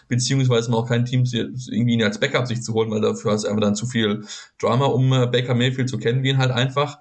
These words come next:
Ähm, aber ich finde, du solltest zumindest drüber nachdenken und ich würde es auch einen Versuch wagen. Ähm, klar, du musst natürlich mit ihm reden, ob das Sinn macht, ähm, ob er dann auch wirklich bereit ist, sein Ego so ein bisschen zurückzustecken.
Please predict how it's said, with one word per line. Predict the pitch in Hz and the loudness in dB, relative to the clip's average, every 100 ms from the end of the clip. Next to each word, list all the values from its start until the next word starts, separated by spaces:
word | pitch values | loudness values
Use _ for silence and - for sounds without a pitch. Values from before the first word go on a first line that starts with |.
| _ | _
Ähm, | 113 110 120 107 | -2 0 0 -2
aber | - 110 | -2 0
ich | 123 | 0
finde, | 156 175 | 0 0
du | 139 | 2
solltest | 123 147 143 - | 2 0 -2 -2
zumindest | 127 143 180 131 | 0 0 -2 -2
drüber | 139 120 | 0 0
nachdenken | 135 196 - 147 180 - 196 294 - | 0 -2 -2 -4 -4 -2 -2 -2 -6
und | - 143 131 - _ _ _ | -2 0 0 -4 _ _ _
ich | - 127 123 | -2 -2 0
würde | 160 185 | 0 0
es | - | -2
auch | 135 | 0
einen | 143 | 0
Versuch | 127 117 156 - | 2 2 0 -2
wagen. | - 120 185 208 202 | -2 0 2 2 0
Ähm, | - 127 139 139 - - 127 | 0 2 2 0 0 -2 -2
klar, | 131 131 | -2 0
du | 123 | 0
musst | 139 | 0
natürlich | 127 123 | 0 2
mit | 127 | 2
ihm | 117 | 2
reden, | 113 135 139 | 0 -2 -2
ob | 127 | -4
das | 113 | -2
Sinn | 127 151 | 0 0
macht, | 165 170 - - - - - | 0 -4 -14 -20 -20 -20 -4
ähm, | 113 123 127 | 0 2 2
ob | 117 123 | 2 0
er | |
dann | 117 113 | 0 0
auch | 120 | 0
wirklich | 123 | -2
bereit | 117 104 123 | -2 0 0
ist, | 127 | 2
sein | 120 | 0
Ego | 120 123 | 0 0
so | 120 | 0
ein | |
bisschen | - 123 | -4 -4
zurückzustecken. | 127 135 - - 143 143 147 151 | -2 -4 -6 -4 -2 -2 -4 -8